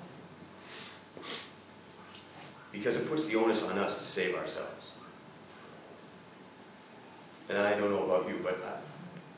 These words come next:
I, I don't care how low the bar is, I, I'm not gonna reach it.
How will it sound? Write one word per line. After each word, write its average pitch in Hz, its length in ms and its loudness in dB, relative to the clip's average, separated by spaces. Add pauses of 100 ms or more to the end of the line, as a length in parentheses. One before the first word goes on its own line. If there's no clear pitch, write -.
(800)
I, 95 60 2
I - 20 4
don't 101 160 4
care 101 140 4
how 90 300 4
low 90 300 2 (240)
the - 60 -8
bar 87 360 4
is, - 80 -2
I, - 100 0 (220)
I'm 85 120 -6
not 87 200 -2
gonna - 120 -6 (200)
reach 104 200 -6
it. 92 40 -8